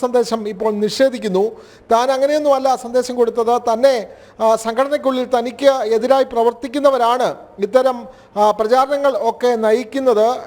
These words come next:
ഇത് സംഘടന, ആ, ആ, കെട്ടിടം പണിയാനും അല്ലെങ്കിൽ അവിടെ സ്വന്തമായി ഭൂമി വാങ്ങാനുമൊക്കെ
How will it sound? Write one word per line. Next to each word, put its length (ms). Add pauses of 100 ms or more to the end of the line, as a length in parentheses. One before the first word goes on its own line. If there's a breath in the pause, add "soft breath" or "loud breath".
(120)
ഇത് 120 (100)
സംഘടന, 360
ആ, 560 (300)
ആ, 40 (220)
കെട്ടിടം 360
പണിയാനും 460 (300 loud breath)
അല്ലെങ്കിൽ 320
അവിടെ 200
സ്വന്തമായി 400 (100)
ഭൂമി 200 (100)
വാങ്ങാനുമൊക്കെ 720